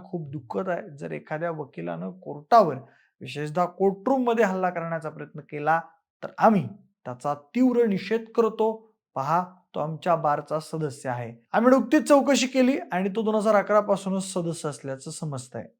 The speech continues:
असं त्यांनी म्हटलंय. पण एकूणच अशा पद्धतीचा राडा झालेला सुप्रीम कोर्टात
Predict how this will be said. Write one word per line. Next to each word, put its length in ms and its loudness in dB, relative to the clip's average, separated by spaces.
असं 180 -8
त्यांनी 220 -4
म्हटलंय. 400 -8
पण 80 -12
एकूणच 360 -4
अशा 200 2
पद्धतीचा 560 2
राडा 240 8
झालेला 460 2
सुप्रीम 460 0
कोर्टात 340 0